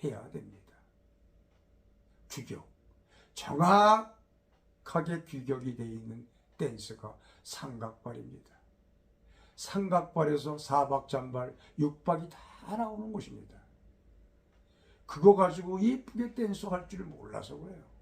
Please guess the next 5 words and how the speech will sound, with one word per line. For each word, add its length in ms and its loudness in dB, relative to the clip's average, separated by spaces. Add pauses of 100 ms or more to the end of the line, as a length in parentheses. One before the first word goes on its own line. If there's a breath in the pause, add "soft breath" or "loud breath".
(720 soft breath)
그래서 460 -2
엉터리 760 2
원장들만 760 0
모였다. 420 -14 (1040)
저는 380 -10